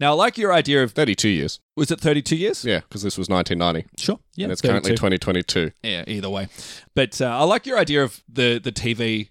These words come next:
Speaker 1: like, somebody showing,
Speaker 2: The
Speaker 1: like,
Speaker 2: real
Speaker 1: a
Speaker 2: Hollywood
Speaker 1: recap.
Speaker 2: sh-, sh-, yeah, the real Hollywood story angle.
Speaker 1: Yeah, yeah, and I could see them doing that in the movie, but I just thought that was done for the trailer. So in my
Speaker 2: Yeah.
Speaker 1: plot, they're just flashing forward, and we're gonna see Chip,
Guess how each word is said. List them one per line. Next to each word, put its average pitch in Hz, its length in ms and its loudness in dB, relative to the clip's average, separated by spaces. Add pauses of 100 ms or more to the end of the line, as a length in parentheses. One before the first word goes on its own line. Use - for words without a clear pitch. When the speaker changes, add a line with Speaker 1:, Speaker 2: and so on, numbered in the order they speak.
(160)
Speaker 1:
like, 107 200 -2
somebody 123 440 0
showing, 117 300 2
Speaker 2:
The - 60 0
Speaker 1:
like, 113 100 2
Speaker 2:
real 113 140 6
Speaker 1:
a - 20 -2
Speaker 2:
Hollywood 107 360 0
Speaker 1:
recap. - 60 -4 (300)
Speaker 2:
sh-, - 40 -16
sh-, - 120 -8 (100)
yeah, 92 180 0 (180)
the 113 100 -2
real 117 200 4
Hollywood 107 360 2
story 101 360 4
angle. 139 260 0
Speaker 1:
Yeah, 156 540 6
yeah, 123 360 4
and 127 100 2
I 139 60 4
could 214 240 0
see 254 160 0
them 190 140 2
doing 147 220 2
that 135 140 4
in 127 100 -2
the 120 60 0
movie, 120 300 2
but 120 160 0
I 123 120 2
just 139 180 0
thought 143 180 2
that 120 140 -6
was 123 120 0
done 117 180 0
for 104 120 -8
the 107 80 -6
trailer. 95 380 -4
So 104 420 -2
in 123 160 -6
my 139 220 2
Speaker 2:
Yeah. 95 80 -2
Speaker 1:
plot, 139 240 0
they're 123 120 0
just 117 260 -4
flashing 117 400 -2
forward, 160 260 2
and 147 40 -10
we're 131 80 -6
gonna 139 180 -6
see 120 240 -4
Chip, - 300 -2